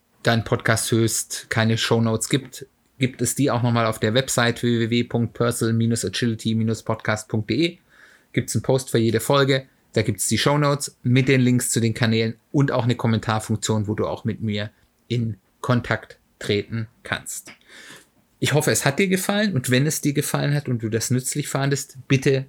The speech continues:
empfiehl den Podcast weiter an deine Freunde, an deine Familie, an deine Kollegen in Social Media, wo immer du willst. Das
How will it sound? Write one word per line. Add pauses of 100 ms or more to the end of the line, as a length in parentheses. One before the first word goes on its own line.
empfiehl
den
Podcast
weiter
an
deine
Freunde,
an
deine
Familie,
an
deine
Kollegen (1500)
in
Social
Media,
wo
immer
du
willst.
Das